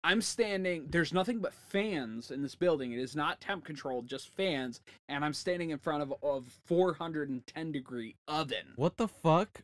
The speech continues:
Speaker 1: In a hundred and three degree weather. The ther-, thermometer that was inside the building said one twenty-three the last time I looked at it.
Speaker 2: That's unhealthy. That's heat stroke. Like,
Speaker 1: I
Speaker 2: you're,
Speaker 1: had
Speaker 2: you're
Speaker 1: literally
Speaker 2: passing the fuck out after, like,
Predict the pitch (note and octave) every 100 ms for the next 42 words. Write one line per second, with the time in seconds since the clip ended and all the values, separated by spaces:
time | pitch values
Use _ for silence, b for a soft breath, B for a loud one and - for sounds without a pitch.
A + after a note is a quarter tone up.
0 | - F3+ F#3+ F3 F#3 F3+ F3 D#3+ F3+ D3+
1 | C3+ C3+ A2 E2+ - D3 F3 E3+ - -
2 | E3+ E3 E3+ G3+ A3 A3+ F#3 E3 D#3 C#3+
3 | F3 G3 G3 - F#3 F3+ G3 G#3 G3 G#3
4 | G#3 G#3 F#3 E3 C#3 C#3+ D3 - C#3+ C3
5 | C#3 B2+ A#2+ A2+ A#2 - G#2+ E2+ F2 -
6 | - - - _ _ _ _ _ _ _
7 | _ _ - C3+ E3 - F3+ D#3 D#3 D3+
8 | D3+ E3 D#3 C#3+ - D#3+ F3+ - - B2+
9 | F#2 D#2 B2 F3 G3 C#3+ D3 - D3+ D#3+
10 | E3+ F#3 F#3+ C#3+ D3 C#3+ D3 C3 - C3
11 | B2 C3 B2 A#2 A2 - A2+ G2 F#2+